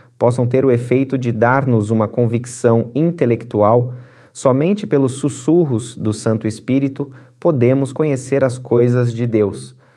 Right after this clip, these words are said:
Por meio desses sussurros, digo que sei que Joseph Smith é um profeta de Deus.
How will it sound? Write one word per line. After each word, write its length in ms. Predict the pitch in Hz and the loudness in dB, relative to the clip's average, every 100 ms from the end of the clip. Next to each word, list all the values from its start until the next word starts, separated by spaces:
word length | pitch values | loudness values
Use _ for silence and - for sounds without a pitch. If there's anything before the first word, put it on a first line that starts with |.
| _ _ _ _ | _ _ _ _
Por 120 | 113 | 2
meio 240 | 123 143 | 4 4
desses 340 | 135 135 131 120 | 4 2 0 -6
sussurros, 760 | - 120 - 107 95 87 - - - _ _ | -6 -6 0 0 0 -8 -14 -20 -20 _ _
digo 260 | 95 117 120 | -4 -2 -2
que 120 | 120 | -4
sei 260 | 113 113 117 | -2 0 0
que 180 | 113 98 | -2 2
Joseph 420 | 123 143 123 120 | 4 6 2 0
Smith 540 | 117 104 120 117 - - - _ | -2 0 0 0 -10 -20 -20 _
é 100 | - | -2
um 100 | 117 | 0
profeta 500 | 123 123 117 107 107 | 2 0 2 0 0
de 140 | 110 104 | -2 0
Deus. 440 | 101 95 - - | 0 0 -2 -16